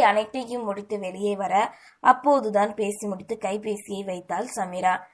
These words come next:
நந்துவை பார்த்து மகிழ்ச்சியோடு நிற்க, "மீரா, நான் உன் கூட ஊருக்கு வரமாட்டேன், நீ எதுவும் கனவு காணாத வருவேன்னு." "நீங்க வருவீங்க, எனக்கு தெரியும். அப்புறம் சாப்பாடு டம்-,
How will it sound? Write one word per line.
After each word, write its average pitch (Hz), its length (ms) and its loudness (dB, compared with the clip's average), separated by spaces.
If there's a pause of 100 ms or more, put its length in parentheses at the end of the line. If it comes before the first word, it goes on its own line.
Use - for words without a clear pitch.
(160)
நந்துவை 285 460 2
பார்த்து 208 340 0
மகிழ்ச்சியோடு 214 680 -4
நிற்க, - 400 -2 (240)
"மீரா, 214 300 2 (180)
நான் 208 200 4
உன் 220 100 0
கூட 285 180 2 (100)
ஊருக்கு 240 280 -4
வரமாட்டேன், 196 580 0 (460)
நீ 254 140 -4
எதுவும் 302 260 0
கனவு 247 320 4
காணாத 196 420 2
வருவேன்னு." 190 500 0 (920)
"நீங்க 240 280 0
வருவீங்க, 262 420 4
எனக்கு 196 300 -2
தெரியும். 214 480 -4
அப்புறம் 190 400 0
சாப்பாடு 233 520 0
டம்-, 208 400 -2